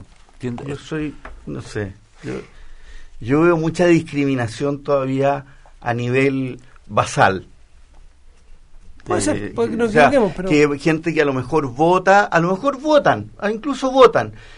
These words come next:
Speaker 2: pero cuando te le-, de-, ya te vas a cuál es su actitud personal respecto al bullying, a los dis-, a lo-, a las personas que, que, que están afectadas por el cuento, la historia es distinta,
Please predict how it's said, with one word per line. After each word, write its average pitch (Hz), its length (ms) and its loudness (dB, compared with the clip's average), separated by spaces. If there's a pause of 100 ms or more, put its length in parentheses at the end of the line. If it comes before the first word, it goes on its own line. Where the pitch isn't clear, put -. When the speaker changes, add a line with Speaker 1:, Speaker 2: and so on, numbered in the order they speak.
(140)
Speaker 2:
pero 170 180 4
cuando 185 200 4
te 208 120 2
le-, 208 180 -4
de-, 170 220 0
ya 185 180 8
te 185 100 -2
vas 175 320 8
a 160 140 6
cuál 185 240 6
es 180 80 0
su 175 160 2
actitud 147 640 -4
personal 147 760 2 (400)
respecto 143 960 -4
al 120 280 0
bullying, 226 680 -2 (480)
a 139 160 4
los 147 200 2
dis-, 143 280 -2
a 151 80 4
lo-, 135 160 4
a 143 80 8
las 135 120 4
personas 165 400 -4
que, 160 280 -6
que, 139 320 -6
que 139 140 -10
están 147 200 -4
afectadas 165 380 -4
por 175 120 -8
el 165 120 -8
cuento, 202 500 -2
la 165 140 -4
historia 196 480 0
es 175 180 0
distinta, - 720 -6